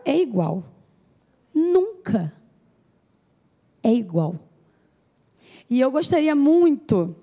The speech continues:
é, que a gente abrisse a nossa Bíblia em Efésios um, a partir do versículo quatro.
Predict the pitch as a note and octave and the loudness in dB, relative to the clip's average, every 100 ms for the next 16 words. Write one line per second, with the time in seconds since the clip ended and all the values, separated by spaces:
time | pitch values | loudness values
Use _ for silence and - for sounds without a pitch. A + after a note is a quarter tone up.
0 | _ _ _ - G3+ F#3 F3+ E3+ - A#3+ | _ _ _ -2 0 2 0 -4 -4 -2
1 | A3+ A3+ A#3 C#4 G#3+ G3+ B3+ A3+ - G3+ | 0 0 0 0 2 0 0 0 -2 0
2 | E3 E3+ - _ - - G#3 G#3+ G#3+ A3+ | 0 -2 -14 _ -16 -4 -2 0 0 0
3 | G#3 F#3+ F3+ G#3+ A3 A3 A3+ A3 A3 - | 2 0 0 0 2 0 0 -2 -2 -2
4 | D4+ - C4 A#3+ C4 G3+ F#3 E3+ - - | -2 -2 -2 2 0 0 0 0 -2 -8
5 | - - _ _ - - - C#4+ D4+ D4+ | -8 -12 _ _ -20 -20 -4 2 4 4
6 | E4 F#4+ - - - _ _ _ _ _ | 0 -4 -12 -20 -20 _ _ _ _ _
7 | _ _ _ _ _ _ _ _ - A#3 | _ _ _ _ _ _ _ _ -4 -2
8 | B3 A3 D#4 D4 C4+ C4+ - D4 D4+ C4+ | -2 0 0 2 0 0 -2 -2 0 -2
9 | - A#3 G#3 - F#3 F3 | -2 -2 -2 -4 -6 -6